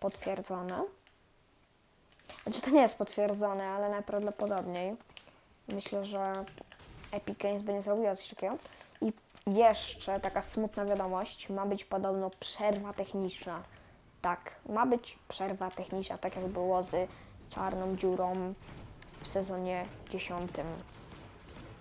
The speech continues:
Y, tylko będzie licznik. Że na przykład za piętnaście godzin się zaczyna nowy sezon, to tam się będzie zaczynał, może jeszcze coś inaczej, nie wiadomo jeszcze,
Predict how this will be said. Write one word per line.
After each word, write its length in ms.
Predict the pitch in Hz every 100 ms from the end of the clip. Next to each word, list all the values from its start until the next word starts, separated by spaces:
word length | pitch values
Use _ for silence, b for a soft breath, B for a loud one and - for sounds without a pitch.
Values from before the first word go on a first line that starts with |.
| -
Y, 240 | 226 226 -
tylko 280 | 240 240 220
będzie 400 | 220 208 202 190
licznik. 520 | 175 160 - 165 - - - - - -
Że 80 | -
na 80 | 185
przykład 240 | - 185
za 80 | 196
piętnaście 480 | 185 - 190 - 190
godzin 340 | 190 185 185
się 160 | 185 185
zaczyna 320 | 185 - 190
nowy 200 | 190 202
sezon, 440 | - 254 254 247 247 B B B B - -
to 120 | 226
tam 300 | 202 202 202 - -
się 160 | - 196
będzie 340 | 185 185 185
zaczynał, 400 | 185 185 185 180
może 280 | 185 185 185
jeszcze 260 | 185 -
coś 220 | 190 180 175
inaczej, 340 | 185 180 208
nie 220 | 233 240
wiadomo 380 | 220 208 202 196
jeszcze, 420 | 196 196 - 190